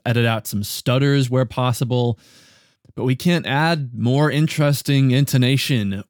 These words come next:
or completely remove every single filler word and stutter and extra pause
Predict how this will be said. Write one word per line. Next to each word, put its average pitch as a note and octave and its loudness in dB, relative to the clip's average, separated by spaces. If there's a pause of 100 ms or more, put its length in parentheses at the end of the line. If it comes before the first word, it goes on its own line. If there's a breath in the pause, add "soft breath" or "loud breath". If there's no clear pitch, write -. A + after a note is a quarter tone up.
(180)
or A#2+ 0
completely D#3 0
remove D3 4
every D3 0
single C#3+ 2
filler C#3 0
word B2+ 2
and A#2 2
stutter B2+ 0
and A#2 -2
extra B2+ -4
pause A#2+ -2